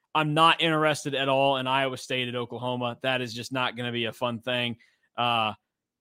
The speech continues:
and then really the only game that's legitimately good this weekend is K U Texas, just to see, uh, where the intrigue lies there. But for having, you know, two teams off and everything else going on,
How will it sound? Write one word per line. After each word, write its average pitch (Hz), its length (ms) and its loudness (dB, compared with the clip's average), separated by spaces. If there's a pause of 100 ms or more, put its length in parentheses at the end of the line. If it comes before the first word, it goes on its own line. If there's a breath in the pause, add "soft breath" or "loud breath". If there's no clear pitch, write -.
(160)
and 151 140 2
then 190 160 6
really 214 300 8
the 185 120 6
only 190 200 6
game 165 360 4
that's 147 300 -4
legitimately 151 1040 2
good 139 400 4
this 156 200 0
weekend 160 280 -2
is 139 120 -4
K 196 160 4
U 170 160 4
Texas, 120 420 -6
just 151 220 -6
to 143 60 -8
see, 135 360 -2 (340)
uh, 127 140 2
where 135 300 2
the 127 200 -2
intrigue 120 380 -6
lies 113 320 -2
there. 107 280 -6
But 120 300 -2 (600)
for 175 380 8
having, 190 440 10
you 175 80 4
know, 156 120 4
two 202 200 0
teams 190 340 4
off 175 320 10
and 165 80 2
everything 170 300 4
else 160 180 4
going 165 200 2
on, 170 240 4